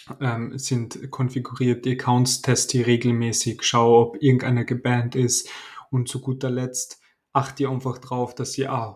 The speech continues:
humanes Verhalten vortäusche, auch mit dem Bot. Und dann sollte und könnte ein Bot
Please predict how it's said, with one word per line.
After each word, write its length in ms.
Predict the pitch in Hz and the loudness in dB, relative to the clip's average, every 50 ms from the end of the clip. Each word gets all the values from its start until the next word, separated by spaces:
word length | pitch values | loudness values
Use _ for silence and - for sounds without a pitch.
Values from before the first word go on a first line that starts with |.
| - | -4
humanes 480 | 127 123 120 120 120 120 123 120 120 - | -2 0 0 2 2 2 0 0 -2 -4
Verhalten 720 | - - 113 101 110 110 110 107 - - 113 107 104 101 _ _ _ _ _ _ _ _ _ _ _ _ _ _ _ _ _ _ _ _ _ | -4 -6 -6 -4 -4 -6 -6 -8 -8 -8 -8 -8 -8 -12 _ _ _ _ _ _ _ _ _ _ _ _ _ _ _ _ _ _ _ _ _
vortäusche, 840 | - - - - 107 101 - - - 113 107 104 - - 127 135 127 | -18 -8 -4 -4 -4 -4 -4 -6 -4 -4 -2 -2 -2 -2 -4 -6 -8
auch 200 | 113 117 - - | -8 -6 -4 -2
mit 180 | 123 117 - | -2 -2 -2
dem 160 | - 120 113 - | -6 -10 -8 -8
Bot. 340 | - 104 - - - - _ _ _ _ _ _ _ _ | -10 -10 -10 -12 -16 -20 _ _ _ _ _ _ _ _
Und 500 | _ - 131 113 113 110 110 110 113 110 | _ -10 -8 -6 -6 -6 -6 -8 -8 -4
dann 480 | - 127 120 120 123 127 127 131 131 131 - | 0 2 2 4 4 2 2 2 0 -2 -4
sollte 840 | 135 - - 135 131 131 139 135 135 - 135 131 127 123 120 - | -4 -2 2 4 6 6 6 4 2 0 0 0 0 -2 -4 -6
und 320 | - 127 117 117 120 - - | -8 -10 -10 -10 -12 -14 -8
könnte 600 | - 131 127 123 127 127 127 127 123 123 127 131 | -4 -4 -2 -2 -4 -4 -6 -6 -6 -6 -6 -6
ein 260 | 127 120 117 113 - - | -6 -6 -6 -6 -4 -2
Bot 400 | 123 120 120 - - - - | -2 -2 -2 -4 -12 -14 -12